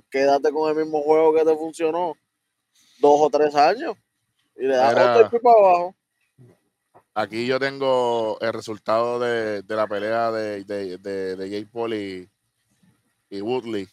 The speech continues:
Speaker 2: Este,
Speaker 1: Ajá.
Speaker 2: fue split decision.
Speaker 1: Fue split, fue split.
Speaker 2: Eh, setenta y siete a setenta y cinco la vio el primer juez para Jake Paul,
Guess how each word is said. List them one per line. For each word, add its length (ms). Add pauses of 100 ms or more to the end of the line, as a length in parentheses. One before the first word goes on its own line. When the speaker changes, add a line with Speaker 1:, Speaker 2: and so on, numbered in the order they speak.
(120)
Speaker 2:
Este, 160
Speaker 1:
Ajá. 400 (240)
Speaker 2:
fue 240
split 360
decision. 720
Speaker 1:
Fue 100
split, 320
fue 120
split. 340
Speaker 2:
Eh, 600
setenta 520
y 60
siete 260
a 40
setenta 400
y 40
cinco 340
la 140
vio 140
el 60
primer 280
juez 440 (440)
para 200
Jake 300
Paul, 320